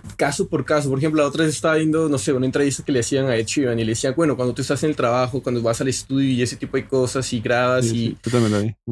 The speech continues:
Speaker 1: y el man, y el man decía como, es que eso no es el trabajo, el trabajo es esto.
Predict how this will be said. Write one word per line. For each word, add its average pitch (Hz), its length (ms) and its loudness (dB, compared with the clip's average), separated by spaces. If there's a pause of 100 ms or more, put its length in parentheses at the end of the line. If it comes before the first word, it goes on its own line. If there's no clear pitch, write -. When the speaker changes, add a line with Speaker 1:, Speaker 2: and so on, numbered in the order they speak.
(120)
Speaker 1:
y 151 60 2
el 147 80 4
man, 156 240 2
y 156 80 0
el 151 60 4
man 160 100 4
decía 170 240 0
como, 147 360 0 (280)
es 131 100 -2
que - 100 -2
eso 156 140 2
no 156 60 4
es 156 100 0
el 160 80 -6
trabajo, 120 460 0
el 123 80 -2
trabajo 120 320 0
es 117 100 0
esto. 143 400 -2